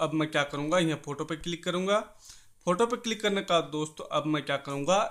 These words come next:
एक minute से ज़्यादा वाला कोई भी video को select कर लूँगा। तो दोस्तों, ये रहा एक minute तिरपन second वाला, जो, जो पहले मैंने select किया था, वही video को चलिए फिर से select कर लेते हैं।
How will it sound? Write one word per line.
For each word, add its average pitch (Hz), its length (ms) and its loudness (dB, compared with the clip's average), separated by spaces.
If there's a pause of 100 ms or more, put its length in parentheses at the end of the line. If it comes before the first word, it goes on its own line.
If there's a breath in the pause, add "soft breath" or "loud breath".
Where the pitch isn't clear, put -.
एक 156 220 -2
minute 147 220 -4
से 185 140 -6
ज़्यादा 139 280 4
वाला 139 300 2
कोई 147 160 -4
भी 139 160 -6
video 131 300 -6
को 208 180 -4
select 135 340 -4
कर 127 80 -2
लूँगा। 127 320 -8 (300 loud breath)
तो 170 60 -8
दोस्तों, 180 360 0
ये 156 200 6
रहा 160 220 6
एक 147 240 -2
minute 160 360 -2
तिरपन 143 340 -6
second 147 300 -8
वाला, 156 200 0
जो, 156 240 -4 (260)
जो 160 160 2
पहले 151 300 4
मैंने 156 220 4
select 156 320 -2
किया 156 120 0
था, 214 80 -2
वही 151 180 2
video 139 240 -4
को 143 120 -8
चलिए 135 280 -4
फिर 135 180 -12
से - 280 -8
select 147 320 -8
कर 151 100 -4
लेते 151 260 -4
हैं। 220 140 -4